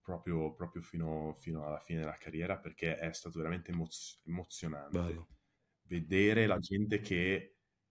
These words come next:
Speaker 1: mi vedeva, cioè, ci sono state partite proprio veramente dove non ho toccato il campo, comunque la gente, mm, era,
Speaker 2: Era lì.
Speaker 1: era, mi stava a sostegno e tutto il resto. E quella partita lì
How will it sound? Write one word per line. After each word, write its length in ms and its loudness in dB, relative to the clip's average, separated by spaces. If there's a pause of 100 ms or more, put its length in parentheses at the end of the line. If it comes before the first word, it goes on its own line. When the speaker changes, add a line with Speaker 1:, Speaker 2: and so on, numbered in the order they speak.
(240)
Speaker 1:
mi 160 0
vedeva, 460 6
cioè, 220 2
ci 80 -6
sono 160 2
state 280 -2
partite 340 2
proprio 240 2
veramente 280 2
dove 140 -8
non 100 0
ho 80 4
toccato 360 -6
il 80 -6
campo, 840 -2
comunque 340 -4
la 60 -4
gente, 300 -4
mm, 480 -8
era, 220 -4
Speaker 2:
Era 180 -2
lì. 120 -2
Speaker 1:
era, 260 -4 (520)
mi 100 -20
stava 220 -2
a 20 -4
sostegno 760 -2 (200)
e 60 -20
tutto 220 -8
il 60 0
resto. 420 -2 (580)
E 160 -2
quella 280 6
partita 360 0
lì 320 4